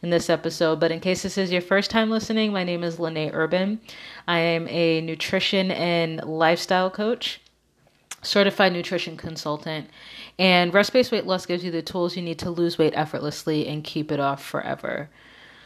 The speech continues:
So four years ago, oh, I'm sorry, it's five years ago now, I started a weight loss journey that ended all weight loss journeys. And, uh, and that was based on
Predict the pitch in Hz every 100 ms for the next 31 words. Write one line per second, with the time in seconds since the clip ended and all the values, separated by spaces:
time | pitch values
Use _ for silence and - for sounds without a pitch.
0 | - - _ - 220 202 196 190 190 185
1 | - - - - 233 226 202 180 185 175
2 | 165 160 156 156 202 208 - 62 64 147
3 | - 175 185 180 160 156 160 156 151 156
4 | 151 151 160 - - - 170 190 - 196
5 | 185 180 170 123 165 - 165 165 156 -
6 | 170 170 170 - 160 156 151 147 131 139
7 | - 131 127 147 - _ 175 170 165 160
8 | 160 156 156 - 170 165 156 147 - 180
9 | 180 185 202 185 175 151 151 _ 208 196
10 | 226 226 - 175 175 165 160 160